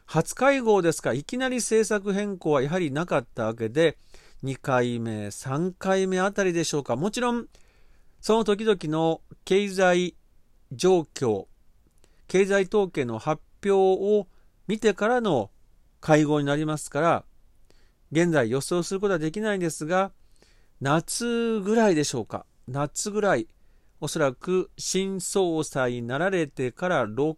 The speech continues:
ヶ月ぐらい経過した頃から、政策変更があるかもしれないということを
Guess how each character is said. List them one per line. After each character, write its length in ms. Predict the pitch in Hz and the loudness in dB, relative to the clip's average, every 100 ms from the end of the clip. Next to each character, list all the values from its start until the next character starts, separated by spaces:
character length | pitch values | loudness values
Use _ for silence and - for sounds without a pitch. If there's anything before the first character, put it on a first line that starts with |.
| _ | _
ヶ 200 | - 226 | -4 -2
月 400 | 226 226 - 214 | 0 -2 -4 -6
ぐ 100 | 208 | -2
ら 160 | 214 190 | 0 0
い 180 | 165 - | -2 -6
経 280 | - 190 202 | -2 0 0
過 220 | - 202 | -2 -4
し 120 | 180 | -4
た 180 | - 185 | -4 -6
頃 380 | - 190 190 180 - | -4 -4 -4 -4 -8
か 160 | - 180 | -2 0
ら、 160 | 214 - - - - - - | 0 -4 -20 -20 -20 -20 -20
政 260 | - - 156 | -2 2 2
策 240 | 160 147 | 2 0
変 220 | 143 147 127 | -2 -4 -4
更 180 | 120 | -4
が 180 | 113 165 | -4 0
あ 60 | 220 | 2
る 180 | 208 165 | 0 -4
か 220 | - 226 | -4 -4
も 160 | 175 | -4
し 140 | 139 175 | -4 -4
れ 80 | 208 | -2
な 100 | 226 | -4
い 100 | 185 | -2
と 140 | 196 | -4
い 40 | |
う 40 | 202 | -2
こ 140 | 214 | -2
と 180 | 208 202 | 0 2
を 220 | 226 208 | 2 0